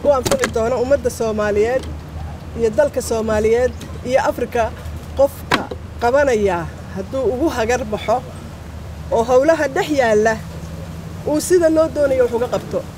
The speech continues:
Soomaaliya waa dal muddo dheer dhibaato ku soo jirtay. Waa dal indhaha aad loogu wada hayo. Waa dad, dal soddon sannadood aan arag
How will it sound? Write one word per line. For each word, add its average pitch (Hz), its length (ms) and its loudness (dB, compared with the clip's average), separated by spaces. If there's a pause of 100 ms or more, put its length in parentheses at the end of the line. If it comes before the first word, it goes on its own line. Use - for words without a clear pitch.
(240)
Soomaaliya 285 500 6
waa 240 240 4
dal 269 280 0 (840)
muddo 262 260 0
dheer 285 200 8
dhibaato 240 300 0
ku - 100 -6
soo 254 180 4
jirtay. - 480 0 (1200)
Waa 214 160 4
dal 262 280 0 (760)
indhaha 262 360 2
aad 269 160 2
loogu 240 220 2
wada 240 180 4
hayo. 220 300 2 (1000)
Waa 233 200 2
dad, 277 260 2 (320)
dal 277 180 4 (1000)
soddon 302 380 2
sannadood 254 540 2 (1000)
aan 262 280 2
arag 262 260 4